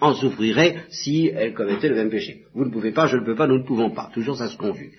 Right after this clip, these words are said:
Ça, ça ne nous est pas demandé. Mais pour chaque péché que nous commettons, il y a une certaine dose de souffrance possible à laquelle nous, nous pourrions accéder si nous voulions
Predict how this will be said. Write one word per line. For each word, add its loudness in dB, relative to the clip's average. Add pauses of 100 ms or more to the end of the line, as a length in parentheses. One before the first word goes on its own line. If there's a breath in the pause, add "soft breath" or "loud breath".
(140 soft breath)
Ça, 0
ça 6
ne 12
nous 8
est 6
pas 2
demandé. -4 (340 loud breath)
Mais -4
pour 2
chaque 2
péché 6
que -10
nous -10
commettons, 0 (200 loud breath)
il -2
y 4
a 4
une -2
certaine 6
dose 6
de 0
souffrance 0
possible 2 (400 loud breath)
à -4
laquelle 4
nous, 4
nous -10
pourrions 10
accéder 6
si 0
nous 10
voulions 4